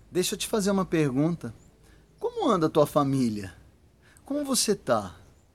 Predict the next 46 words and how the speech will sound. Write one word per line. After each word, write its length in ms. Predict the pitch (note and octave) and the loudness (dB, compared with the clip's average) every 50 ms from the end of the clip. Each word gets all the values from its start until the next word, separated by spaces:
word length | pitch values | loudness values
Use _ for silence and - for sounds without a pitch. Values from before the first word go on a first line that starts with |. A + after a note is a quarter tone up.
| _ _ _ _ _ _ _ _ _ | _ _ _ _ _ _ _ _ _
Será 220 | - - B3+ C#4+ C#4 | -4 -2 -2 0 4
que 80 | - | 4
as 160 | G3+ E3+ - | 4 4 4
coisas 320 | - A3+ A3 G3+ F3 D#3+ D3+ | 4 4 4 4 4 2 0
estão 260 | F#3 E3+ - E3 D#3+ | -2 0 0 0 0
indo 160 | E3+ E3 B2+ | 0 0 -2
bem? 340 | A2 B2 C#3+ C3 A2 G2 - - - - - _ _ _ _ _ _ _ _ _ _ _ - - - - - | -2 0 -2 -2 -2 -6 -10 -18 -20 -20 -20 _ _ _ _ _ _ _ _ _ _ _ -18 -18 -18 -18 -10
Sabe, 320 | - - F3+ D3+ F#3+ F3 | -2 0 2 2 4 4
eu 80 | F#3 F3 | 2 2
tava 240 | - G#3 G3+ G3+ G#3 | 4 2 4 4 2
pensando 500 | G#3 - F3+ D#3+ D3+ - - F3 E3+ E3 | 2 2 2 2 2 2 2 0 0 2
esses 240 | D#3 - C3+ B2+ A2+ | 2 2 0 0 -2
dias, 560 | G2+ G#2 B2 D3 E3 D3+ B2 A2+ - - - - - - - - - - - _ _ - - _ _ _ _ _ | -4 -2 -2 0 0 0 0 0 -2 -4 -6 -14 -20 -20 -20 -20 -20 -20 -20 _ _ -20 -20 _ _ _ _ _
a 200 | - D#3+ F#3 F#3+ | -8 -6 -4 -4
família 420 | - - G#3 G3+ F#3 F3+ G3 G#3 A3 | 0 2 2 2 4 2 2 2 0
é 40 | A#3 | 2
uma, 380 | A#3 A#3 A#3+ A#3+ A#3+ A#3+ A#3+ - | 2 2 2 2 2 0 -2 0
é 60 | F3 G3 | -2 0
uma 180 | G#3+ A3+ A3 | 0 2 4
obra-prima, 760 | G#3+ A3 A3 G3+ C4 B3 - - - D#3 D#3+ D#3+ D#3+ D#3 D3 | 4 4 4 4 2 2 2 2 2 2 4 4 2 2 0
é 20 | C#3+ | 0
uma 240 | D#3 F3 G3+ G#3+ G3 | 0 0 0 2 2
obra 320 | F#3+ G3 F3 A#2+ B2 B2+ | 2 2 2 2 -2 -2
de 160 | A2 B2 B2+ | 0 2 4
arte 340 | A#2+ A#2+ A2+ A2+ - - A2 | 4 4 2 0 -4 -8 -8
de 140 | G2+ G#2+ G#2 | -8 -8 -4
Deus. 520 | F#2 G#2 G2+ G2 F#2 F2+ - - - - - - - - - - - - _ _ _ | -4 -4 -4 -4 -4 -6 -8 -10 -10 -12 -16 -20 -20 -20 -20 -20 -20 -20 _ _ _
Ela 160 | - A#2+ C#3+ D#3 | -4 0 0 0
foi 220 | - - E3+ C#3+ | 2 2 0 0
feita 320 | - - F3 F3 - F#3 | 2 2 2 2 2 0
com 140 | - E3+ D#3+ | -2 -4 -2
todo 200 | D3+ - F3+ F3+ | -2 -2 -2 -2
carinho 460 | E3 - G3 F#3 C#3 C3+ C#3 C3+ C3 | 0 2 2 4 4 2 0 0 -2
pelo 180 | A#2 C3 A#2+ B2 | -2 -4 -4 -4
Senhor 460 | A#2+ - - A#2 A#2 A#2 B2 C#3+ D#3+ | -4 -4 -2 -2 0 0 0 0 0
e 240 | F#3 G#3+ A#3 A#3 A3+ | 0 -2 -4 -6 -6
tá 160 | - - G#3+ | -2 -2 0
lá 260 | G#3 F#3 F3+ F3+ F3+ | 2 4 4 4 4
num 560 | F3 E3+ E3 D#3+ D3 C#3+ E3 E3+ F3 F3+ F#3 F#3+ | 2 0 -2 -4 -6 -6 -6 -4 -4 -2 -2 -2
dos 200 | F3+ F3+ D#3+ - | -2 -4 -4 -4
primeiros 440 | - F3 F3 F3+ G3 G#3 G3+ E3+ | -4 -2 -2 -2 -2 0 0 2
mandos 520 | D#3+ D#3 D3+ D#3+ E3+ F3 F3 D#3 C3+ B2 A2 | 2 4 4 4 4 2 0 -2 -2 -4 -4
de 120 | G#2+ A#2+ | -4 -6
Deus, 400 | A2 G#2 A2+ A2+ A#2 A#2+ A#2 G#2 | -4 -4 -4 -2 -2 -2 -2 -4
não 240 | G#2 G#2+ G#2+ A2 A2+ | -4 -6 -4 -4 -4
é? 140 | A#2+ B2+ | -6 -6